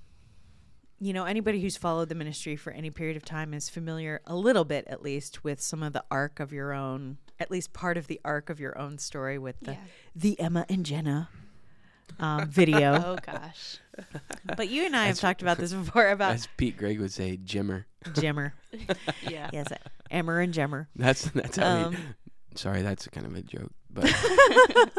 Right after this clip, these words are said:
Speaker 1: <laughs>
Speaker 3: that's how he said it when
Speaker 2: If
Speaker 3: we
Speaker 2: you
Speaker 3: were at
Speaker 2: know,
Speaker 3: N-,
Speaker 2: you know.
Speaker 1: <laughs>
Speaker 3: if
Speaker 2: Yeah.
Speaker 3: you know, you
Speaker 1: Well,
Speaker 3: know. He's British, and he
Speaker 1: Yes,
Speaker 3: said
Speaker 1: he's
Speaker 3: it at
Speaker 1: British.
Speaker 3: New Room,
Speaker 1: That's
Speaker 3: and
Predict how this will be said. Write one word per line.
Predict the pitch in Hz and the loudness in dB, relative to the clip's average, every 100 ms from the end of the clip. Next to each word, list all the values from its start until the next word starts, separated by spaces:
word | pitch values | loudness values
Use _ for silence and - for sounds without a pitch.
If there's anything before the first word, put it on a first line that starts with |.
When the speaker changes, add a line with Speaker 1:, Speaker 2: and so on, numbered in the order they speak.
| 403 | 4
Speaker 1:
<laughs> | |
Speaker 3:
that's | 123 123 | 6 4
how | 123 113 | 6 6
he | 101 98 | 6 2
said | - 107 | 0 0
it | 101 - | 0 0
when | 98 98 | -2 0
Speaker 2:
If | 95 | 0
Speaker 3:
we | 92 - | 2 4
Speaker 2:
you | |
Speaker 3:
were | 202 | 6
at | 180 | 6
Speaker 2:
know, | 175 | 4
Speaker 3:
N-, | 170 | 2
Speaker 2:
you | 165 | -2
know. | 151 120 156 | -6 -8 4
Speaker 1:
<laughs> | |
Speaker 3:
if | 339 311 | 6 10
Speaker 2:
Yeah. | - 147 | 10 12
Speaker 3:
you | |
know, | 123 - 120 | 12 12 12
you | 110 | 10
Speaker 1:
Well, | 104 101 | 8 6
Speaker 3:
know. | 104 101 - - | 4 2 -2 -8
He's | - 139 | 2 4
British, | 113 113 107 107 | 6 6 6 6
and | - | 6
he | 107 | 6
Speaker 1:
Yes, | - | 8
Speaker 3:
said | 117 | 10
Speaker 1:
he's | 110 | 10
Speaker 3:
it | 107 | 10
at | 95 | 8
Speaker 1:
British. | 107 98 | 6 4
Speaker 3:
New | 95 | 2
Room, | 98 104 | 2 0
Speaker 1:
That's | 90 | -2
Speaker 3:
and | - | -4